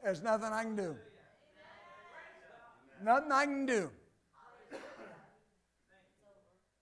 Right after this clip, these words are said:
It's over. Amen. Did, do you see that?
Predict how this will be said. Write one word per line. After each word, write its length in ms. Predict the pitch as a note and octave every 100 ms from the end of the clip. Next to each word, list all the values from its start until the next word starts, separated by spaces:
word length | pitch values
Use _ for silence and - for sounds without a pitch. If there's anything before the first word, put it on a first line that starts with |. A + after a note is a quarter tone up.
| _ _ _
It's 80 | C#4
over. 320 | A#3 C#3 F#2 - _ _ _ _ _ _ _ _ _ _ _ -
Amen. 320 | G#3 C#4 D4 D3 G#2 _ _ _ _ _ _ _ _ _ _ _ _ _ _
Did, 180 | F#3+ F3+
do 80 | C4
you 60 |
see 200 | A3+ D#4
that? 260 | C4+ D3